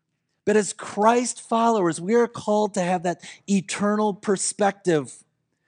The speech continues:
That as we sang about this morning, that the King of Kings, who never changes, his platform never changes, his teachings, they never change.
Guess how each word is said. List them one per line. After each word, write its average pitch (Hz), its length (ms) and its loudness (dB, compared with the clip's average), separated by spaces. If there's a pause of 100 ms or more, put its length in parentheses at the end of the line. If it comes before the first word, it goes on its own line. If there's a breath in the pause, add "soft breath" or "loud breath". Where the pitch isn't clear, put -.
(180 soft breath)
That 196 100 4
as 175 180 2
we 185 100 0
sang 214 380 2
about 190 300 2
this - 200 -6
morning, 190 360 0 (160 loud breath)
that 196 160 2
the 185 80 2
King 247 460 0
of 196 260 -6
Kings, 208 600 0 (180 loud breath)
who 214 180 4
never 220 520 4
changes, 214 640 0
his 208 220 0 (220)
platform 202 840 0 (200 loud breath)
never 226 560 2
changes, 214 720 0 (160 loud breath)
his 214 220 0
teachings, 208 640 0
they 202 240 0
never 233 500 2
change. 220 1000 0